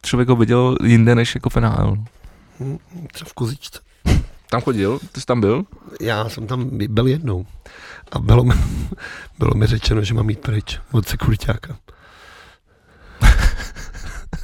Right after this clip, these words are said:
Speaker 2: Jsme tam dělali
Speaker 1: <laughs> Jako ještě než jsi vlešel
Speaker 2: Ne, my
Speaker 1: dovnitř?
Speaker 2: jsme byli dole, koupili jsme si nějaký,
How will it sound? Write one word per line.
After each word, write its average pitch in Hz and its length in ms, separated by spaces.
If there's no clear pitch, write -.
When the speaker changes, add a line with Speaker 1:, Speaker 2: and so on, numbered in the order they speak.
Speaker 2:
Jsme 135 160
tam 139 120
dělali 139 260
Speaker 1:
<laughs> 135 100
Jako - 240
ještě 139 220
než 127 120
jsi - 140
vlešel 107 300
Speaker 2:
Ne, 147 120
my 143 60
Speaker 1:
dovnitř? 180 220
Speaker 2:
jsme 180 120
byli 135 260
dole, 147 320
koupili 131 340
jsme 123 140
si 135 120
nějaký, 127 440